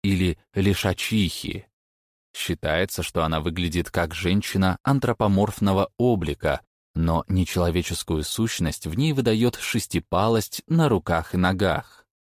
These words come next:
В одном рассказе лесник стал жить с такой дикой женщиной в охотничьем доме. Через год, следующей осенью,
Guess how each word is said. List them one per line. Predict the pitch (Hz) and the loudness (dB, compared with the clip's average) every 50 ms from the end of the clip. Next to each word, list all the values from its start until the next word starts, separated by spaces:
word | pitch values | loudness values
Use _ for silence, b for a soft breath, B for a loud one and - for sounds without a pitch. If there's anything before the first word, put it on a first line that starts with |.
| _ _ _ _ _ _ _ _ - | _ _ _ _ _ _ _ _ -4
В | 82 80 | 0 0
одном | 80 82 101 139 165 156 | 0 2 2 2 2 2
рассказе | 123 104 - - - 139 156 147 110 90 80 | 2 0 -2 -2 0 0 0 0 0 0 0
лесник | 78 76 - - - 135 151 - | 0 -2 -4 -2 -4 -4 -4 -4
стал | - - - 117 113 101 90 | -4 -2 0 2 2 2 2
жить | 85 101 120 123 - | 0 0 -2 -2 -4
с | - - | -4 -2
такой | - 78 - - 87 85 82 | -4 -4 -2 0 0 0 0
дикой | 76 85 80 - 90 85 85 | 0 -4 -4 -2 0 -2 0
женщиной | 80 82 107 110 104 85 80 - - 82 80 80 78 80 - | 0 0 2 2 2 2 0 -4 -4 -2 -2 -2 -2 -4 -4
в | - 95 | -4 -4
охотничьем | 90 - - 87 80 - 90 85 - - - 92 92 98 98 98 | -4 -2 -2 -2 -2 -2 -2 -4 -4 -4 -4 -2 0 0 0 2
доме. | 110 117 107 87 - - - - - _ _ _ _ _ _ _ _ _ _ _ - | 2 2 2 2 0 -6 -10 -14 -16 _ _ _ _ _ _ _ _ _ _ _ -10
Через | - - 78 73 69 69 - | -6 -4 -2 -2 -2 -4 -6
год, | - - 76 78 92 - - | -4 0 0 0 0 -2 -4
следующей | - - 78 76 85 85 87 78 - - - 76 73 | -8 -6 -2 -2 0 0 0 -2 -2 -4 -4 -2 0
осенью, | 76 87 92 - - 90 85 76 76 78 76 | 0 0 0 -2 -2 -2 0 0 0 -2 -4